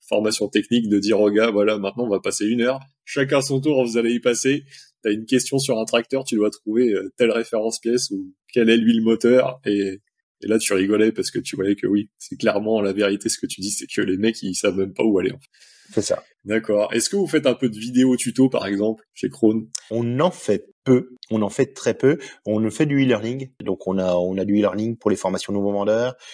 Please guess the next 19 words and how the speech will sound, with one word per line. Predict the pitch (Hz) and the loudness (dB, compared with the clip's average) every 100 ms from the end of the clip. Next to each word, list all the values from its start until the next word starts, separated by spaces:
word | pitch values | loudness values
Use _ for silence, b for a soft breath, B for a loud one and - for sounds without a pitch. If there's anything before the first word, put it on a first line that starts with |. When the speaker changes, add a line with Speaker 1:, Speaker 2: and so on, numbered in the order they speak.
| B _ | B _
Speaker 2:
Moi, | 120 | 0
je | 113 | 2
viens | 117 | 0
de | 117 | 0
faire | - | -2
une | 117 | -2
formation | 110 110 113 120 | -2 0 0 -4
technique, | 110 117 123 131 - | -2 -2 -2 -6 -2
par | 95 | 0
exemple, | 104 113 - | 0 -4 -4
sur | 98 | -2
une, | 98 92 | -2 0
euh, | 90 87 - - | 0 -2 -4 -10
sur | - 98 | -2 0
une | 101 | 0
de | 98 | -2
nos | 98 | -2
remorques. | 98 101 131 - | -2 0 0 0
Euh, | 107 | -4